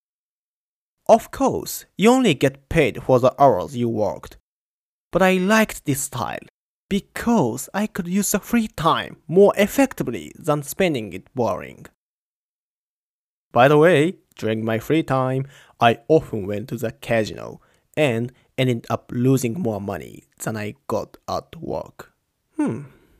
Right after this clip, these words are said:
Just like the shift example I talked about earlier, even simple things like work schedules show a big difference in flexibility between Japan and other countries.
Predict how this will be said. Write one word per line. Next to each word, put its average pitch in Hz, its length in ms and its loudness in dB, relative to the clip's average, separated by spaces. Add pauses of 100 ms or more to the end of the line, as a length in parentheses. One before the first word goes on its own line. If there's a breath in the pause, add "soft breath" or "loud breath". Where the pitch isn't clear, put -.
(2750 soft breath)
Just 254 340 2
like 143 220 2
the 120 100 -6
shift - 340 -2
example 104 600 -6
I 117 140 -4
talked - 340 0
about 101 380 -4
earlier, 73 500 -8 (800)
even 202 300 2
simple 131 420 -4
things - 560 -8
like 131 320 0
work 143 260 4
schedules 95 640 -4
show 135 280 0
a 113 100 -8 (100)
big 214 220 0 (120)
difference - 540 -2 (120)
in 143 180 2
flexibility 160 840 -4
between 123 340 -4
Japan 123 480 -2
and 110 260 -10
other 117 280 2
countries. - 720 -16